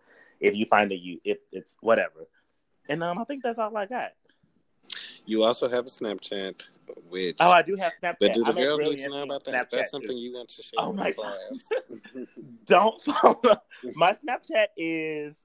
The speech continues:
Speaker 1: um, it's fun. I have a, I have fun. I have a good time on Snap. If you still have Snapchat, follow me on Snap.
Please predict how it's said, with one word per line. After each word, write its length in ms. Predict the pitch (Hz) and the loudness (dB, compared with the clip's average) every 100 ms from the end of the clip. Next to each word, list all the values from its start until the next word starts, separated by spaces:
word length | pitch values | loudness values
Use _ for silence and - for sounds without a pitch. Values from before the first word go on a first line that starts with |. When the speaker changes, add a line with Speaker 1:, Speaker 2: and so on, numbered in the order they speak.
| - | -8
Speaker 1:
um, 800 | 135 135 135 131 127 127 139 170 _ _ _ _ _ _ _ _ _ _ _ _ - | -4 -2 -2 -4 -6 -10 -14 -20 _ _ _ _ _ _ _ _ _ _ _ _ -2
it's 240 | 480 - - | -2 -2 -2
fun. 340 | 196 165 165 | 2 2 0
I 60 | 175 | -2
have 160 | 185 180 | -4 -4
a, 80 | 170 151 | -6 -4
I 40 | |
have 160 | 196 185 | -4 -6
fun. 220 | - 117 87 90 - - | -6 -8 -8 -14 -16 -10
I 60 | 127 | -8
have 100 | 135 | -8
a 60 | |
good 200 | 127 127 | -10 -10
time 240 | 113 110 101 | -10 -10 -10
on 80 | 95 | -16
Snap. 240 | - - - - - - - _ - | -20 -20 -18 -20 -20 -20 -20 _ 0
If 120 | 135 | 0
you 140 | 165 | 0
still 220 | 175 190 180 | 0 4 6
have 180 | 170 | 6
Snapchat, 480 | 156 151 143 156 135 | 2 -8 -6 -6 -4
follow 240 | 131 127 127 | -2 -4 -6
me 160 | 123 | -10
on 160 | 117 110 | -10 -12
Snap. 440 | - 104 98 95 | -12 -10 -8 -10